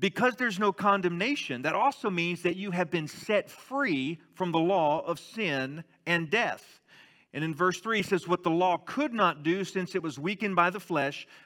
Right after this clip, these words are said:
God did. He condemned sin in the flesh by sending His own Son in the likeness of sinful flesh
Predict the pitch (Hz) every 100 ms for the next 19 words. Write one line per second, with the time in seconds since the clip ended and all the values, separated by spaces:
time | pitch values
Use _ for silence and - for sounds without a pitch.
0 | - 120 180 220 226 160 143 104 98 -
1 | 185 - 175 139 135 202 220 208 - 208
2 | 220 220 - 160 151 - 160 156 - 175
3 | 170 151 - - 165 208 - 214 143 120
4 | 135 147 139 131 135 156 170 208 208 -
5 | - - - 147 - - 233 - 180 -
6 | 143 131 143